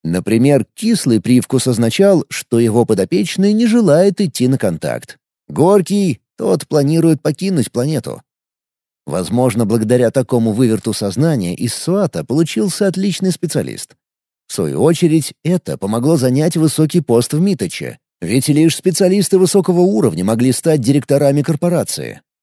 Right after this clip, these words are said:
В этом состояла специфика их организации. Но нельзя принимать решения, если ты не разбираешься, чем живет и дышит червь.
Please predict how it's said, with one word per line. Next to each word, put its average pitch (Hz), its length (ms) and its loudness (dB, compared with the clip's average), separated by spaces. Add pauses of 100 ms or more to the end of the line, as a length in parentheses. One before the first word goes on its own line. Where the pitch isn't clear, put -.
(280)
В 82 120 -4
этом 143 360 2
состояла 151 560 2
специфика 147 680 -2
их 151 160 0
организации. 135 920 -2 (260)
Но 117 200 -2
нельзя 127 560 0
принимать 110 500 -4
решения, 92 520 -6
если 120 380 -2
ты 165 160 0
не 160 120 0
разбираешься, 143 960 0
чем 160 420 0
живет 131 540 0
и 170 80 4
дышит 151 420 0
червь. - 540 -8